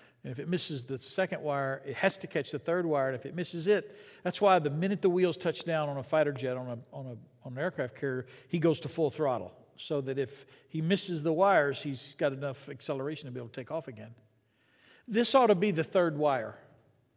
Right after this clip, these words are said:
Th-, th-, this ought to be the, this ought to be the thing that causes you to go, "Okay, stop. I am progressing beyond a place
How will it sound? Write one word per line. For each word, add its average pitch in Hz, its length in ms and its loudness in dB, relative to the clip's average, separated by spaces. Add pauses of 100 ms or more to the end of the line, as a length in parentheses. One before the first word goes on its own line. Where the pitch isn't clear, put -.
(480)
Th-, 160 140 -12 (100)
th-, 180 140 -14
this 233 220 0
ought 247 120 4
to 202 60 4
be 202 160 2
the, 165 180 4 (280)
this - 160 -6
ought 247 100 8
to 214 60 6
be 196 140 2
the 170 120 2
thing 196 240 2
that - 420 -4
causes 190 440 4
you 190 100 2
to 160 80 2
go, 143 240 0
"Okay, 156 180 0
stop. - 560 4
I 185 200 4
am 190 200 0
progressing 214 760 0 (260)
beyond 208 640 6
a 185 100 2
place - 760 2